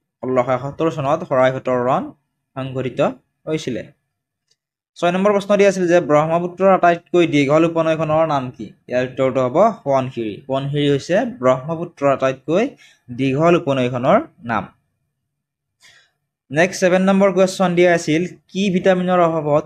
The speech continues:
কুকুৰী কণা ৰোগ হয়? ইয়াৰ উত্তৰটো হ'ব ভিটামিন এৰ অভাৱত কুকুৰী কণা ৰোগ হয়।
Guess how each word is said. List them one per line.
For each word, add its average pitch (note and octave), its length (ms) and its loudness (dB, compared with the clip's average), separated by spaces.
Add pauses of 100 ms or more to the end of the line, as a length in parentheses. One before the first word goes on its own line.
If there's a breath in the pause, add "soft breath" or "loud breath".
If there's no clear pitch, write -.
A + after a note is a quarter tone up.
কুকুৰী E3 440 0
কণা D3+ 220 -2 (380)
ৰোগ B2+ 280 0
হয়? A2 200 -4 (580)
ইয়াৰ B2+ 180 -2
উত্তৰটো C#3 380 0
হ'ব C3 120 -8 (220)
ভিটামিন C#3 420 -2 (580 soft breath)
এৰ F3+ 220 4
অভাৱত D#3 420 2 (100)
কুকুৰী C#3+ 400 -2
কণা C#3+ 180 -2 (240)
ৰোগ C#3 200 0 (400)
হয়। A#2 140 -4